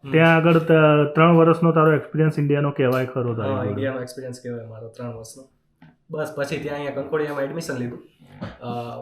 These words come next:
Speaker 1: વિન્ટર બાવીસમાં. અને મારું સ્ટડી આ ઓગસ્ટ, લાસ્ટ ઓગસ્ટમાં પત્યું, છ મહિના પહેલા. ત્યાર પછી મેં Promark, Promarkમાં as a quality inspector મેં જોબ ચાલુ કરી અને ત્રણ કા ચાર મહિના જેવું કર્યું ને પછી મેં એક,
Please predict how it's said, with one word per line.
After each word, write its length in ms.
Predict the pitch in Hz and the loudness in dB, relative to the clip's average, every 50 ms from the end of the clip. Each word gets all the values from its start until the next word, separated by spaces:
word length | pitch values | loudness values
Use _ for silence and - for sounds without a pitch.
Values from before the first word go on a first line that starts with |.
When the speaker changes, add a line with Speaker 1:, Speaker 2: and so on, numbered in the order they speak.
| 123 | -10
Speaker 1:
વિન્ટર 300 | 123 139 139 139 147 139 | -8 -8 -6 -4 -4 -4
બાવીસમાં. 500 | 135 127 123 127 123 120 - - 113 107 - _ _ _ _ _ _ _ _ - | -2 -2 -4 -4 -6 -8 -10 -12 -16 -16 -18 _ _ _ _ _ _ _ _ -16
અને 400 | 123 123 127 127 127 127 127 123 | -12 -12 -10 -10 -8 -8 -8 -8
મારું 240 | 120 123 131 135 135 | -8 -6 -6 -6 -8
સ્ટડી 320 | 131 - - 143 147 139 143 | -8 -8 -6 -4 -4 -2 -2
આ 140 | 131 127 | -2 -2
ઓગસ્ટ, 300 | 127 131 135 131 - - | -4 -4 -4 -6 -6 -4
લાસ્ટ 240 | 135 135 135 - - | -4 -4 -4 -4 -4
ઓગસ્ટમાં 340 | 135 131 135 127 - 131 120 | -4 -4 -4 -6 -8 -8 -8
પત્યું, 240 | 123 123 120 120 107 | -8 -8 -8 -8 -10
છ 100 | - 139 | -8 -6
મહિના 280 | 123 120 117 107 104 | -6 -6 -6 -8 -10
પહેલા. 260 | 101 - 107 104 104 - _ _ _ _ _ _ - _ _ _ _ _ _ - | -12 -12 -14 -14 -14 -16 _ _ _ _ _ _ -20 _ _ _ _ _ _ -8
ત્યાર 180 | - 131 131 131 | -6 -4 -4 -4
પછી 200 | 139 135 135 143 | -6 -8 -6 -6
મેં 380 | 135 135 135 135 135 135 135 131 127 - - 143 | -6 -4 -4 -4 -2 -4 -4 -6 -8 -10 -8 -6
Promark, 400 | 143 143 156 151 156 156 156 - - - - - _ _ _ _ _ _ _ _ _ _ - 135 | -6 -6 -6 -6 -8 -8 -10 -12 -16 -20 -20 -20 _ _ _ _ _ _ _ _ _ _ -8 -6
Promarkમાં 400 | 139 147 151 147 - 143 143 139 | -6 -6 -6 -8 -6 -6 -4 -4
as 120 | 135 135 | -2 -2
a 60 | 139 | -4
quality 400 | 131 - 143 147 151 151 151 143 | -4 -4 -2 -2 -2 0 0 -2
inspector 540 | 131 127 - - 147 131 - 139 135 135 131 | -4 -6 -6 -8 -8 -8 -8 -8 -8 -6 -6
મેં 260 | 127 127 127 123 123 | -4 -4 -4 -6 -6
જોબ 220 | 127 135 131 131 - | -4 -4 -4 -4 -2
ચાલુ 220 | 139 127 120 117 | -4 -4 -4 -4
કરી 340 | 113 123 113 107 - - _ _ _ _ - 104 - _ _ _ _ _ _ _ - | -6 -8 -10 -12 -14 -20 _ _ _ _ -20 -20 -20 _ _ _ _ _ _ _ -18
અને 320 | 120 120 123 123 123 120 | -14 -12 -12 -10 -10 -10
ત્રણ 420 | 117 - _ _ - 143 147 160 160 | -12 -14 _ _ -8 -8 -6 -6 -6
કા 120 | - 147 | -6 -6
ચાર 300 | 127 - 139 139 151 151 | -6 -4 -4 -4 -4 -4
મહિના 200 | 156 156 147 139 | -4 -6 -6 -4
જેવું 240 | 135 147 143 143 143 | -2 -2 -2 -2 -2
કર્યું 200 | 165 170 175 147 | -4 -4 -4 -4
ને 60 | 127 | -6
પછી 220 | 139 135 - 160 | -8 -8 -8 -8
મેં 160 | 143 139 139 131 | -8 -6 -6 -8
એક, 220 | 127 - - - | -8 -10 -14 -16